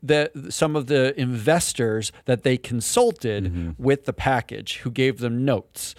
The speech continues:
Speaker 2: Yeah.
Speaker 1: right? Which was fascinating to me because,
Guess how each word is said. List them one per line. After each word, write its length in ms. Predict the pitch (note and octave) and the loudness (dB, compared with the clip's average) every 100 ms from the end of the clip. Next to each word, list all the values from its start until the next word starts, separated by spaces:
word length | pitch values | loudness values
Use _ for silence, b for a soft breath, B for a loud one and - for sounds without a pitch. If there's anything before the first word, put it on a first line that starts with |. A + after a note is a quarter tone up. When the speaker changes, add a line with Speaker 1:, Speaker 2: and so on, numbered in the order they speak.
| - | -2
Speaker 2:
Yeah. 180 | F#2 E2+ | 0 4
Speaker 1:
right? 220 | B2+ - b b b _ | 2 2 b b b _
Which 280 | - D#3+ F3+ | -2 0 2
was 140 | E3 - | 0 2
fascinating 520 | A3 B3+ - A3 F#3+ | 4 4 2 -2 -2
to 120 | - | -4
me 160 | G3 G#3 | -4 -4
because, 440 | D#3+ - D#3 B2 | -2 2 2 2